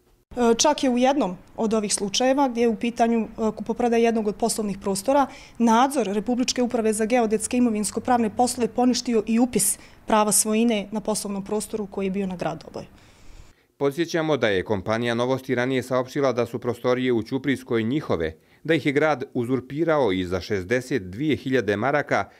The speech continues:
Speaker 2: prodao Goranu Simiću. On je u medijima tvrdio da je prostorije kupio za prijatelja Slađana Jovića, nekadašnjeg načelnika Odjeljenja za privredu i društvene djelatnosti Doboja.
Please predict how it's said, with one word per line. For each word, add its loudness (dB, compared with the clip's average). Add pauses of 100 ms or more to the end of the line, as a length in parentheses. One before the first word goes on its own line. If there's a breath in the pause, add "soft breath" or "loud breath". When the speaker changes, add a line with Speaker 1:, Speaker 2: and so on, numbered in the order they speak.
(220 loud breath)
Speaker 2:
prodao 2
Goranu 0
Simiću. -2 (500 soft breath)
On 2
je 2
u 2
medijima 0
tvrdio 0
da 0
je 2
prostorije 0
kupio -2
za 0
prijatelja 0
Slađana -2
Jovića, -2 (300 soft breath)
nekadašnjeg 0
načelnika 0
Odjeljenja -2
za -2
privredu -2
i 0
društvene -4
djelatnosti -4
Doboja. -4